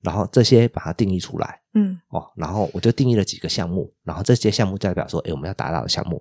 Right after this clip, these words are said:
Speaker 1: 好，然后再请我大哥给他，他就很明确知道说，哦，现在要开发这个果冻鸭血，
Speaker 2: 哦。
Speaker 1: 有几个项目要达到这个指标，这样子。
Speaker 2: 嗯，诶，所以这个也是肉老大跟其他火锅品牌比较不一样的地方哦。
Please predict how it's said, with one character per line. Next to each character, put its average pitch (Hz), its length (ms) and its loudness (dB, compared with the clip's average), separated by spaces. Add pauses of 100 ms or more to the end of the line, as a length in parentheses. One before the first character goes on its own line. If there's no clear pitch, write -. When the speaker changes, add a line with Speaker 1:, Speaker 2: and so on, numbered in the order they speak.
Speaker 1:
好， - 300 -10
然 80 120 -8
后 82 40 -6
再 98 120 -6
请 - 180 -8
我 67 100 -10
大 85 140 -8
哥 82 200 -6 (560)
给 78 200 -2
他， 104 240 -2
他 113 160 -2
就 117 100 4
很 92 160 -2
明 78 160 0
确 95 120 2
知 - 80 -2
道 - 80 0
说， - 140 -2
哦， 85 140 2 (300)
现 120 140 -4
在 117 80 0
要 113 40 2
开 143 220 6
发 139 120 6
这 127 120 10
个 113 60 4
果 - 100 2
冻 - 140 2
鸭 - 100 0
血， - 140 -2
Speaker 2:
哦。 185 60 -8 (160)
Speaker 1:
有 104 120 -2
几 85 160 -2
个 - 100 -4
项 135 220 6
目 110 160 2
要 95 100 2
达 - 200 -6
到 80 200 -2
这 - 80 -2
个 - 100 2
指 - 200 -8
标， - 180 -14 (180)
这 254 60 6
样 277 180 6
子。 262 140 2
Speaker 2:
嗯， 247 540 0
诶， 349 120 6
所 359 140 8
以 302 60 10
这 330 140 2
个 254 140 6
也 143 220 -2
是 208 440 2
肉 220 120 2
老 151 180 0
大 185 200 2
跟 185 240 2
其 - 200 4
他 175 360 0
火 165 200 -2
锅 175 140 2
品 165 220 -2
牌 147 400 -4
比 - 80 -8
较 180 180 0
不 196 260 0
一 156 80 -4
样 180 160 -2
的 156 120 -4
地 175 240 0
方 160 240 -2
哦。 165 240 -2